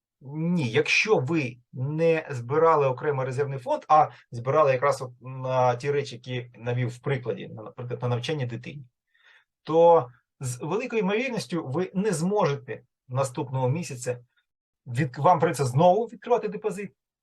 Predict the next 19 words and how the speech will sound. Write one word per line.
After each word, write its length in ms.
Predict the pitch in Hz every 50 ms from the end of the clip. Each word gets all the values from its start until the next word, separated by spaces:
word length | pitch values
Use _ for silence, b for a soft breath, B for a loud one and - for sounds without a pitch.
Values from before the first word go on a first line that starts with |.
| _ _ -
і 100 | 240 185
знову 500 | 139 123 131 147 175 202 415 415 - -
починати 680 | - - 123 117 131 127 135 151 - - - 120 - - _
все 420 | _ - - 127 120 123 123 123 - _ _ _ _ _ _ _
заново. 500 | 110 - - 120 107 92 95 85 - _ _ _ _ _ _ _ _ _ _ _ _ _ _ - 123
Тобто 220 | 127 117 - 123
це 340 | 120 - 156 170 170 143 b b b b b b -
не 560 | 135 135 135 139 143 160 190 208 214 214 - - _ _ _ _ _ _ _ -
корисна 460 | - 170 170 160 147 123 120 110 98
порада. 320 | - - 101 82 82 87 120
Я 120 | 131 165 170
б 60 | -
таку 260 | - 120 - 160 151
пораду 320 | - 139 147 151 135 123
ніколи, 480 | 120 117 117 - - 139 139 127 120 117 B B B B B -
е, 240 | - 127 123 123
не 100 | 110 113
надав 300 | 120 120 113 - - -
вам. 140 | - - -